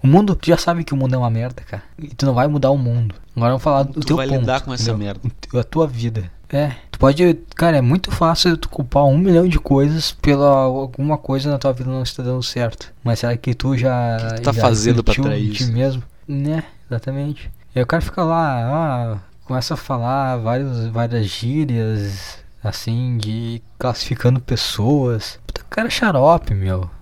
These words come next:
Speaker 1: Puta cara xarope. E aí ele culpa o mundo. E, e é mu-, é muito o quão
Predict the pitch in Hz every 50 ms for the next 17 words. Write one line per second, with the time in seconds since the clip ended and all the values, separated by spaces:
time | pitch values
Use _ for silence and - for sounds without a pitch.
0 | - - - - - - 147 - - 160 165 - - - 180 147 120 120 135 139
1 | 131 123 - - 113 98 - - 131 120 117 117 117 123 127 135 143 143 147 143
2 | 143 143 143 139 135 131 131 131 123 - - - 135 156 160 - - 165 151 143
3 | 127 123 123 120 120 120 117 - - 147 151 170 180 180 180 175 170 170 175 185
4 | - - 170 151 147 180 226 - 262 208 180 160 151 - - - 143 131 - -
5 | - 170 208 254 269 254